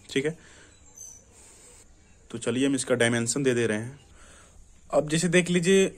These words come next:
हमने तो मतलब कि डायमेंशन तो दे दी, लेकिन इसमें ये भी देखना है कि क्या हमने बनाया है तो क्या ये सही है या गलत है। इसको हम जानने के लिए क्या करेंगे,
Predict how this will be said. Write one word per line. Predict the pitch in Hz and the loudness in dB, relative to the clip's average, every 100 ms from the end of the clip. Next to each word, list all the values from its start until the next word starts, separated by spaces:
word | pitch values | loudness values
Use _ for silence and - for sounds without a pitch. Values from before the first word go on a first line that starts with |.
| 120 | -6
हमने | 147 165 175 147 - | -2 0 0 -2 -6
तो | 160 165 165 165 | -2 0 2 2
मतलब | 156 151 147 139 | 2 0 -2 -4
कि | 175 214 - | -4 -4 -2
डायमेंशन | 131 135 143 156 180 | 2 4 4 2 0
तो | 170 165 | 0 2
दे | 180 | 2
दी, | 170 175 190 - - - - - - | 2 0 -2 -10 -20 -20 -20 -20 -4
लेकिन | 139 160 | -2 2
इसमें | 165 170 175 | 2 2 2
ये | 170 | 4
भी | 196 | 4
देखना | 175 170 170 156 | 2 2 2 4
है | 165 | 2
कि | 170 170 | -2 -2
क्या | 165 156 | 2 2
हमने | 160 160 | 2 2
बनाया | 139 143 143 156 | 4 4 4 2
है | 151 | 0
तो | 151 | -4
क्या | 151 139 | 0 2
ये | 143 | 4
सही | - 143 147 | 4 2 2
है | 147 | 0
या | 139 | 0
गलत | 127 127 131 - | 0 2 2 0
है। | 127 120 | -6 -4
इसको | 135 - 143 | -6 -2 -2
हम | 143 143 147 - - - | -2 -6 -8 -20 -20 -8
जानने | 120 131 143 | 2 4 4
के | 147 | 2
लिए | 147 | -2
क्या | 135 135 | 2 0
करेंगे, | 131 127 127 139 | 2 -2 -2 -4